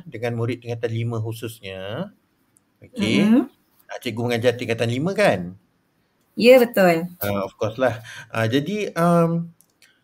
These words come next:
Speaker 1: semenjak bertemu murid, ya, pada minggu pertama tu, apakah perkara-perkara pertama yang cikgu buat?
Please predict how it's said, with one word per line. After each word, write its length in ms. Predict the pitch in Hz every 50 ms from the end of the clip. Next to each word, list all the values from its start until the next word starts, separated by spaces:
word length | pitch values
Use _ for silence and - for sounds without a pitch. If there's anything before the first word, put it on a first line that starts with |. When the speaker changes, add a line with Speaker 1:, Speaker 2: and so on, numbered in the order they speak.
| _ _ _
Speaker 1:
semenjak 560 | - - 165 160 175 185 185 165 - - 151
bertemu 560 | 170 170 170 - 190 180 196 196 190 185 180
murid, 560 | 170 170 190 185 160 131 139 147 - - _
ya, 240 | - 160 175 190 226 220 -
pada 160 | - 147 143
minggu 240 | 139 147 147 151 147
pertama 480 | 151 160 - - 156 151 156 165 160
tu, 240 | 143 - 139 143 -
apakah 400 | 143 143 - 175 - 202 185 -
perkara-perkara 640 | - 180 - - 165 156 156 147 151 151 - 156 147
pertama 400 | 135 156 - - 151 160 170 160
yang 160 | 123 107 107
cikgu 240 | 107 113 98 101 107
buat? 320 | 101 104 101 90 87 -